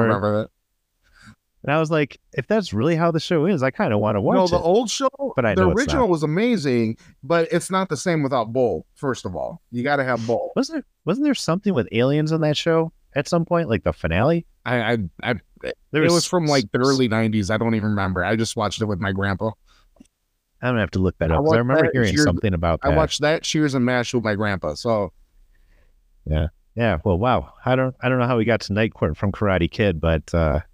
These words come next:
Speaker 1: Oh,
Speaker 2: Uh, there's some kind of
Speaker 1: just
Speaker 2: train.
Speaker 1: 'cause I was just
Speaker 2: 'Cause of
Speaker 1: annoyed
Speaker 2: Barney
Speaker 1: about
Speaker 2: and
Speaker 1: how
Speaker 2: then,
Speaker 1: they,
Speaker 2: yeah.
Speaker 1: like, uh, can't come up with anything original and,
Speaker 2: Yeah.
Speaker 1: and the stuff they, they come up with is trash.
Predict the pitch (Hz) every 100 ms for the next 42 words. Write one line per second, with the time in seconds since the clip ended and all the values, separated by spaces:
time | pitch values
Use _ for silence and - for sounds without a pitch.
0 | _ _ _ _ _ - 190 185 165 -
1 | 87 101 - 107 101 - 101 82 101 120
2 | 196 170 - 175 180 170 135 151 - _
3 | _ _ _ - - 107 - 87 - 82
4 | 80 160 165 156 143 151 147 143 139 135
5 | - - _ _ - 135 123 123 151 139
6 | 147 143 127 127 135 135 135 127 117 135
7 | 147 143 143 143 - _ _ _ - 127
8 | 131 127 123 120 110 85 135 131 123 123
9 | 107 104 135 120 117 - 151 - 135 127
10 | 131 - 127 123 107 156 131 135 - 139
11 | 135 120 - - 123 123 131 -